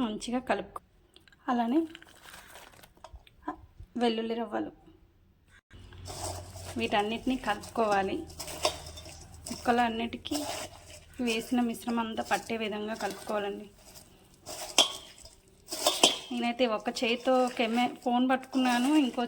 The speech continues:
చేయితో కలుపుతున్నాను. అలానే ఆవాల నూనె వేసుకోవాలి. నేనైతే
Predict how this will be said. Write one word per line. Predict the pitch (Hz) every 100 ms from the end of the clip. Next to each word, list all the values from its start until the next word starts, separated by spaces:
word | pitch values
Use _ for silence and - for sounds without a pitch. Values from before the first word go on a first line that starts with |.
| -
చేయితో | 220 233 269 269 214
కలుపుతున్నాను. | 214 - 240 214 208 262 320 - - - - - - - - - - - - - - - - - _ _ - _ -
అలానే | 233 247 320 320 240
ఆవాల | 220 226 226 226
నూనె | 220 220
వేసుకోవాలి. | 214 - - 220 220 220 240 - _ _ _ - _ - _ - _ - _ _ _ - _ _ _ -
నేనైతే | 262 254 247 320